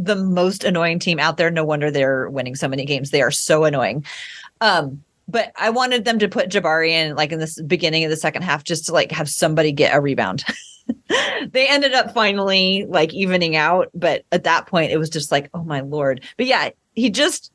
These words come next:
seems like he knows what he's doing. And, like, in interviews with him, in interviews with coaches, that was, like, Jabari never said that he was a late bloomer, <laughs> but he did say that he had, um,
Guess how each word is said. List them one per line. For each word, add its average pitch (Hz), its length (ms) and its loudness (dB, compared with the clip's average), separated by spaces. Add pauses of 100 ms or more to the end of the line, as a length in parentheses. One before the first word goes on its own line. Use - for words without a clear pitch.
(120)
seems 240 300 0
like 247 160 2
he 220 160 -2
knows 190 600 0
what 165 200 0
he's 190 240 -4
doing. 202 380 2
And, 202 100 0
like, 175 240 0 (380)
in 202 180 0
interviews 220 520 0
with 180 180 2
him, 262 640 0 (320)
in 202 80 2
interviews 190 480 0
with 160 200 -4
coaches, 240 680 0
that 175 200 0
was, 185 180 -2
like, 151 280 -2 (1200)
Jabari 269 400 2
never 202 240 2
said 180 240 2
that 165 140 4
he 180 180 2
was 165 180 2
a 156 60 2
late 151 160 2
bloomer, 139 340 -2 (180)
<laughs> - 180 -20
but 233 100 2
he 320 460 0
did 302 240 0
say 190 320 2 (420)
that 226 180 2
he 247 200 2
had, 180 340 0
um, 147 500 0